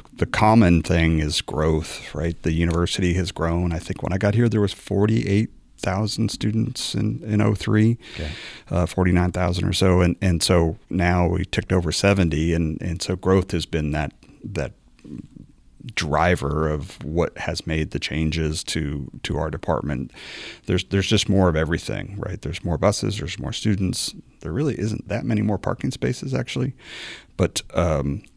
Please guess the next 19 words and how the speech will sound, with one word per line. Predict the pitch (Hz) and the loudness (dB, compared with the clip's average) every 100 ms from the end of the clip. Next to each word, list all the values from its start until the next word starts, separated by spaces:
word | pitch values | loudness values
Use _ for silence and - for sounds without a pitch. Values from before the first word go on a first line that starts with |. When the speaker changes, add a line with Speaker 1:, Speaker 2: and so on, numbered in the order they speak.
| - - | -20 -8
Speaker 1:
uh, | 50 52 - - | -6 -6 -10 -14
the | 113 101 76 - | -2 0 0 0
sort | - 95 | 0 0
of | 80 | 0
sophistication | - 92 - - 101 - 87 - 107 98 98 95 | -2 -2 -2 -2 -2 0 0 2 2 2 2 0
of | 90 92 - | 0 0 0
the, | 87 92 90 - - | 0 0 0 -2 -2
of | 87 | 0
the | 85 | 2
operation, | 87 85 87 90 87 - 92 85 87 | 2 2 0 2 2 0 0 0 -2
technology, | - - 78 80 90 90 87 85 82 - | -4 -6 -4 -2 -2 -2 0 0 0 -2
you | 92 | -6
know, | 80 | 2
really | 90 80 | 4 4
permeates | - - 85 82 85 - - - - - | 0 -4 -2 0 0 -2 -6 -6 -12 -10
absolutely | 85 - 67 71 | -8 -4 -2 -2
everything | 82 82 87 82 82 | -2 -4 -2 -2 -2
that | - | -2
we, | 78 | -2